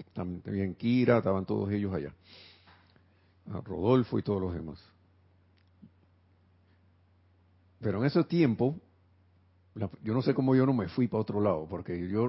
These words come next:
lo primero que recibí fueron clases de que los Amibuda, y Brahma, Vishnu y Shiva y esas cosas, y yo, bueno, como yo quería saber, yo me quedé allí. <laughs>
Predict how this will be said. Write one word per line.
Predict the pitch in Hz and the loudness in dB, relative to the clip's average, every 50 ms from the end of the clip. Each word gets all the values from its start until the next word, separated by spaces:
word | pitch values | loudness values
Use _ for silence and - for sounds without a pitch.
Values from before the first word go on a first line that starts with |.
| - - | -2 -4
lo | 117 101 | -6 -6
primero | - - 95 92 110 127 139 | -6 -6 -6 -2 -2 0 0
que | - 123 | 0 0
recibí | 107 95 87 - 95 98 | -2 -2 -2 -2 -4 -4
fueron | 107 - 123 120 120 120 120 | -2 -2 0 0 0 0 -2
clases | - - 117 117 117 120 - 127 | -2 0 2 2 2 2 2 0
de | 113 101 | 0 0
que | - - 87 | -2 -2 -2
los | 87 87 92 | -2 -2 -2
Amibuda, | 90 85 85 82 85 87 98 139 156 143 135 131 127 123 123 123 127 - _ _ _ _ _ _ _ _ _ _ _ _ _ _ _ _ _ _ _ - | -4 -4 -4 -4 -2 2 4 6 8 8 8 8 6 6 4 0 -4 -8 _ _ _ _ _ _ _ _ _ _ _ _ _ _ _ _ _ _ _ -10
y | - 107 | -6 -2
Brahma, | 98 92 113 120 120 123 123 113 | 0 2 4 4 4 4 2 2
Vishnu | 107 117 110 - 120 110 | 2 0 0 -2 -2 -2
y | 101 | -2
Shiva | 90 - - 110 107 113 107 98 | -2 -2 -2 -2 0 2 2 2
y | 104 | 0
esas | 107 107 120 101 | 0 -2 -4 -4
cosas, | - 127 110 - - 107 | -4 -4 -4 -2 -2 -2
y | 95 | 0
yo, | 95 101 104 | -2 -2 -4
bueno, | 107 - - 135 139 - - - | -6 -6 -6 -6 -6 -6 -6 -8
como | - - 95 90 90 | -10 -10 -8 -4 -2
yo | 101 110 - | -2 0 2
quería | - 127 131 135 123 | 4 4 6 4 4
saber, | 117 120 107 107 120 131 131 | 4 4 4 6 6 6 4
yo | 117 104 | 4 2
me | 107 120 113 | 0 0 -2
quedé | - 90 87 90 92 | -2 -2 -2 0 0
allí. | 87 85 82 92 98 - _ _ _ _ _ - | 0 -2 -4 -6 -6 -8 _ _ _ _ _ -6
<laughs> | - 117 | -4 -4